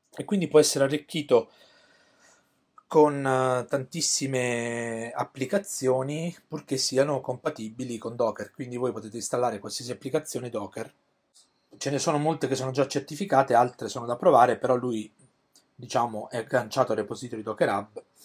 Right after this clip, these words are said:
Questa è la versione con due dischi da due terabyte ed è anche router. Infatti questo dispositivo può essere usato anche come router,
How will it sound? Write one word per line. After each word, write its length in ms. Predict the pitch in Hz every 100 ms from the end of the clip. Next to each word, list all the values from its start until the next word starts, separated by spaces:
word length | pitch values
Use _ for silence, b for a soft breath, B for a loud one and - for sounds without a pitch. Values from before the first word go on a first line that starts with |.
| B B B B
Questa 240 | 180 180
è 40 | 160
la 40 |
versione 460 | 147 147 - 170 147
con 180 | 135
due 120 | 143 196
dischi 320 | 185 - 147
da 80 | 143
due 160 | 143
terabyte 880 | 143 127 123 107 107 - - 247 - _ _ _ b b b
ed 200 | 165 156
è 120 | 139
anche 640 | 135 170 175 - 196 220 220
router. 540 | 147 120 - 123 -
Infatti 380 | 147 165 151 -
questo 240 | 160 156
dispositivo 580 | 147 143 175 196 156 160
può 120 | 156
essere 180 | 127 143
usato 240 | 139 139
anche 260 | 139 139 135
come 240 | 143 143
router, 420 | 160 120 113 143